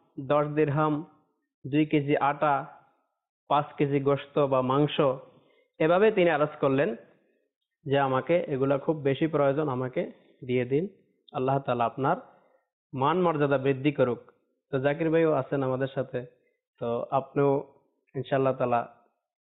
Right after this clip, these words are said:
আহ, মা-, আমাদের এই অনুষ্ঠানের মধ্যে গুরুত্বপূর্ণ মাদানী ফুল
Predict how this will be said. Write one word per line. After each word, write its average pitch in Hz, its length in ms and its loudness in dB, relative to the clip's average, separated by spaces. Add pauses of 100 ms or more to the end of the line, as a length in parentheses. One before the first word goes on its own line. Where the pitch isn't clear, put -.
(320)
আহ, 117 140 -8
মা-, 117 160 -8 (340)
আমাদের 127 340 -2
এই 127 120 0
অনুষ্ঠানের 135 460 -2
মধ্যে 127 400 -4 (1200)
গুরুত্বপূর্ণ 151 500 2
মাদানী 135 380 0
ফুল 165 280 -2